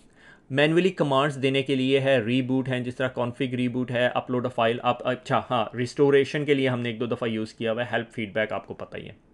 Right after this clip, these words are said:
ठीक है। वापस डब्ल्यू लाइन पे आ जाते हैं। अच्छा, अभी तक हम लोगों ने बातें कर ली हैं, हमारी वायरलेस एपी कनेक्ट हो चुकी है और आईपीडीएससीपी बॉ-, बॉन्डिंग होगी। अब हमने एपी ऑन बोर्ड करनी है, ठीक है।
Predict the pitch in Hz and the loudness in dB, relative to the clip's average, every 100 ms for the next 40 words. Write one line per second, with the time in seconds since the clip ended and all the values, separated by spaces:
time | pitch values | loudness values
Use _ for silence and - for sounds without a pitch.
0 | _ - 131 180 - - - - 151 - | _ -8 -6 -6 -8 -20 -20 0 2 4
1 | 160 156 151 147 139 139 117 104 - 120 | 2 2 2 2 2 2 2 0 -4 -4
2 | 147 - 170 170 220 220 220 - - 160 | -2 2 4 4 6 8 8 6 -4 0
3 | 185 202 143 123 196 196 170 165 180 165 | 4 4 6 4 4 4 4 2 2 2
4 | 156 151 127 123 156 - 143 139 175 143 | 2 2 2 2 0 -2 -2 -2 -2 0
5 | 143 - 147 151 151 165 151 151 151 - | -2 -2 -4 -4 -6 2 4 4 2 -10
6 | - - - 135 135 131 131 131 - - | -20 -8 2 6 6 6 4 2 -2 -2
7 | 135 139 165 143 151 160 151 147 120 110 | 2 2 2 2 2 2 -4 -4 -2 -4
8 | 117 110 123 131 160 143 151 165 202 190 | -4 -4 -2 0 0 -2 -2 0 0 2
9 | 190 190 156 156 180 160 131 117 110 117 | -2 0 0 0 2 2 2 0 -2 -2
10 | 101 101 95 - _ _ _ - 113 143 | -6 -8 -14 -18 _ _ _ -12 -4 -4